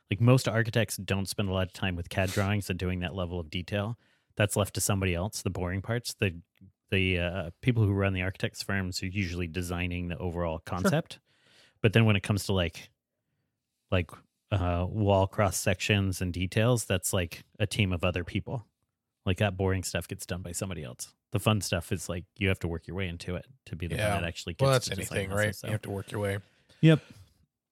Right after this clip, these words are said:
Speaker 2: <clears throat> Uh, and then craft or fine artist, pottery, glassware, textiles, not interested.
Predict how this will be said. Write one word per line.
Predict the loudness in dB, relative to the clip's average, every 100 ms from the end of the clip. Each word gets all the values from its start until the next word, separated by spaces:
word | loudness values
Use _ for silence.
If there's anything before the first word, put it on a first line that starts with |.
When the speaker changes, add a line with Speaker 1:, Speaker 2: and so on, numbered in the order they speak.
| _ _ -8
Speaker 2:
<clears throat> | -8 2
Uh, | 8 10 10 8 6 _ _ -20 0
and | 2 6
then | 4 4
craft | 4 8 8 6 2
or | 2 4
fine | 6 6 6
artist, | 6 8 8 8 2 -6 -14 _ 4
pottery, | 6 8 6
glassware, | 6 6 6 2 4
textiles, | 4 6 6 6 4 0
not | -4
interested. | -4 -6 -4 -4